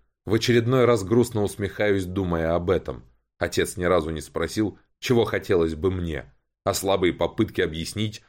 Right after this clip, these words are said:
что душа лежит совсем в другом направлении, он даже не заметил. Сейчас разговор о будущем я даже не завожу. С тех пор, как папу повысили до министра, он стал нервным и раздражительным. Во многом из-за непрекращающейся борьбы с Миллером.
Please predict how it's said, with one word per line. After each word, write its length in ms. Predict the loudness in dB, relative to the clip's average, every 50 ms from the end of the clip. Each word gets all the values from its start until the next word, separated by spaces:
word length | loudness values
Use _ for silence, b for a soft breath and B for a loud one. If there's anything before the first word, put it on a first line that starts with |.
| b
что 200 | b -6 -2 0
душа 280 | 2 2 2 4 4 4
лежит 320 | 4 4 6 4 4 2
совсем 400 | 2 0 0 0 0 0 0 0
в 60 | 2
другом 340 | 2 2 2 4 2 2 2
направлении, 720 | 0 0 0 2 0 2 2 2 2 2 2 0 0 -2 -2
он 240 | 0 0 0 0 2
даже 240 | 2 2 2 2 0
не 160 | -2 -4 -4
заметил. 640 | -2 -2 -2 -2 -2 -4 -6 -6 -8 -12 -14 -16 _ _ _ _ _ _ _ _
Сейчас 420 | -4 -2 0 0 2 0 0 2
разговор 440 | 2 2 2 2 2 2 4 4 4
о 80 | 2 2
будущем 440 | 0 0 2 2 2 0 0 -2
я 180 | 0 2 2 2
даже 320 | 2 2 2 2 2 -2
не 120 | -2 -2 -2
завожу. 640 | 0 0 2 2 2 2 0 0 -2 -4 -6 b b b b b b
С 100 | b -6
тех 300 | -2 -2 -2 -2 -2 0
пор, 200 | 0 2 2 2
как 220 | 0 -4 -4 -2
папу 240 | 0 -2 0 0 0
повысили 460 | 0 2 4 4 2 0 0 0 0
до 140 | 0 2 0
министра, 580 | 0 -2 -2 -2 -2 -4 -2 0 2 2 2 2
он 140 | 2 0 0
стал 280 | 0 0 0 2 2 2
нервным 460 | 2 2 2 2 2 2 0 0 0
и 140 | 0 0 2
раздражительным. 920 | 2 2 2 2 2 2 2 2 0 -2 -4 -6 -8 -8 -8 -12 -12 -16 -20 _ _ _ -4
Во 160 | 0 2 2
многом 460 | 4 4 4 4 4 2 2 0 0 2
из-за 260 | 2 2 4 4 2
непрекращающейся 1080 | 2 2 2 2 0 0 2 0 0 0 2 2 4 4 4 2 2 -2 0 0 0
борьбы 380 | 0 2 2 2 2 0 -2 -4
с 120 | -4 -4
Миллером. 560 | -6 -4 -2 -2 -2 -2 -4 -4 -6 -8 -12